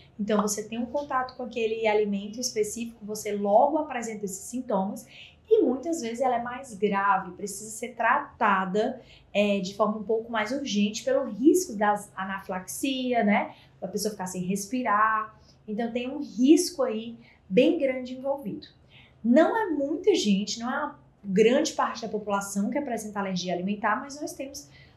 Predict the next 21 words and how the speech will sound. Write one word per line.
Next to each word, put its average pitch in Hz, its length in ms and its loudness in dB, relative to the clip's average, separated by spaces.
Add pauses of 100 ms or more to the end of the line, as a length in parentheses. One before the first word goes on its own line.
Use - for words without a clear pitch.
(160)
vários 277 500 2
casos. - 640 -4 (320)
Diferente 294 840 2
da 226 140 2
intolerância 208 1000 0
alimentar, 202 560 -2
que - 160 -16
muita 330 960 4
gente 277 600 0
apresenta. 269 640 -2 (280)
A 220 60 -4
gente - 160 -4
tem 370 100 -6
uma 294 140 0
média 202 360 0
que - 100 -14
cinquenta 330 680 0
por 349 180 -4
cento 285 240 -8
da 240 120 -4
população 269 800 -4